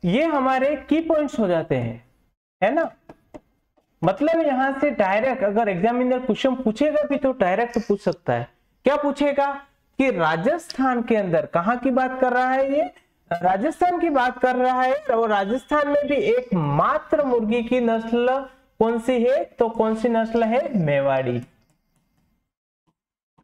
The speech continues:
क्योंकि राजस्थान का एग्जाम है और राजस्थान से संबंधित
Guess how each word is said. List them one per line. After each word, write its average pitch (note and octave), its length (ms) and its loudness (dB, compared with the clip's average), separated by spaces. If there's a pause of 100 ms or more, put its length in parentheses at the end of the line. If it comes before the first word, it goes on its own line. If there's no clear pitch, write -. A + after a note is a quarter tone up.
(500)
क्योंकि D4 680 -2 (840)
राजस्थान D#4 560 0
का D#4+ 120 2
एग्जाम C#4+ 480 2
है D4+ 100 2
और A3 260 0
राजस्थान C#4 600 0
से C#4 120 -2
संबंधित A#3 600 0